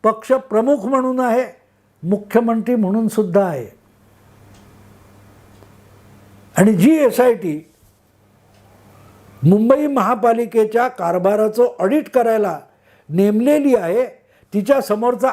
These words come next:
अजेंडा लक्षात घा-, घ्या. हा अजेंडा थेट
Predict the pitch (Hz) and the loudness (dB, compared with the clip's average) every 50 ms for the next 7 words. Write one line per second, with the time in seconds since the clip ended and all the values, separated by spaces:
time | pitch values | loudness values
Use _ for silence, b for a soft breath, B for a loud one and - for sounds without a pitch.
0 | - - 175 156 180 262 285 277 285 285 269 254 240 214 - - - 220 220 190 | -2 -4 -2 0 2 0 0 0 -2 -4 -4 -4 -6 -6 -6 -6 -4 -4 -4 -4
1 | 185 185 196 226 226 - - _ _ _ _ - 127 135 180 208 208 - - _ | -4 -4 -4 -4 -4 -8 -12 _ _ _ _ -6 -2 0 0 0 -2 -4 -10 _
2 | _ _ _ _ _ _ _ _ _ _ _ _ B B B B B B B B | _ _ _ _ _ _ _ _ _ _ _ _ B B B B B B B B
3 | - - 233 277 247 - 208 202 180 233 240 240 240 247 262 262 254 - - 214 | 0 2 2 2 2 0 0 2 4 4 2 2 2 2 2 2 0 0 2 2
4 | 247 262 | 2 2